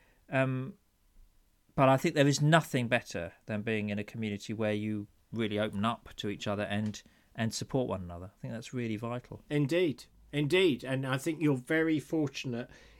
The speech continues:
Speaker 2: if you are in such a community, 'cause I think most people perhaps aren't at the,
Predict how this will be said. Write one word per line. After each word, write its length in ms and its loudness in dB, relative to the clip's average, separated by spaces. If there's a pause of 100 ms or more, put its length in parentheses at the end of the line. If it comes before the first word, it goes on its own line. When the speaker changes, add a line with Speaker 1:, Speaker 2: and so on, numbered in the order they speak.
(120)
Speaker 2:
if 240 0
you 200 6
are 200 6
in 360 4
such 320 -4
a 40 -12
community, 560 -10
'cause 220 -8
I 60 -2
think 280 -8
most 320 -4
people 360 -4
perhaps 540 -8 (360)
aren't 400 0 (100)
at 200 -18
the, 120 -12